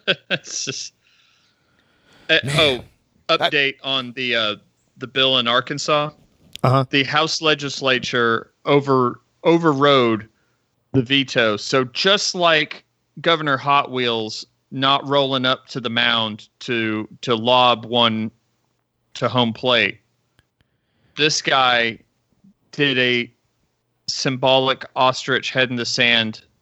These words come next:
Speaker 1: thing by vetoing a bill that he could have just signed and moved on.
Speaker 2: Right, but now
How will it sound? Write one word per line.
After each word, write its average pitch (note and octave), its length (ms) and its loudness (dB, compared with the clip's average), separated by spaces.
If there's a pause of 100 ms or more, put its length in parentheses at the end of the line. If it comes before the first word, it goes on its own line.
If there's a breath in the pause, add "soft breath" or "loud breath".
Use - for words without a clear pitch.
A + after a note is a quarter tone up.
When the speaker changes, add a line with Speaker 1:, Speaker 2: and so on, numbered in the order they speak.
(580)
Speaker 1:
thing A#2+ 480 0
by A2+ 240 2
vetoing A#2 640 0
a G#2+ 60 -2
bill A2+ 300 0
that A#2 140 -8
he A#2+ 140 -6
could A#2 160 -6
have A2 120 -4
just A2+ 220 -2
signed A2 440 0 (140)
and A2 160 -4
moved A2 220 -2
on. G2+ 260 0 (1200 loud breath)
Speaker 2:
Right, E3 420 2
but D#3 160 0
now D3 420 2